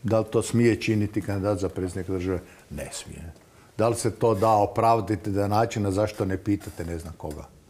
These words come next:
E, Milanovića za, kredit za njegov stan.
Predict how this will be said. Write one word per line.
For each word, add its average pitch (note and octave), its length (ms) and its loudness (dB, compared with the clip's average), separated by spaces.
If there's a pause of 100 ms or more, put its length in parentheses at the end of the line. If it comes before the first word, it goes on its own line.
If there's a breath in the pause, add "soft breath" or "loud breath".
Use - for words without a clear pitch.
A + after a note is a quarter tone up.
(200)
E, - 40 -8 (180)
Milanovića A#2 560 4
za, F#2+ 200 0 (720 loud breath)
kredit B2 360 4
za A2 120 2
njegov G#2+ 300 2
stan. E2+ 340 0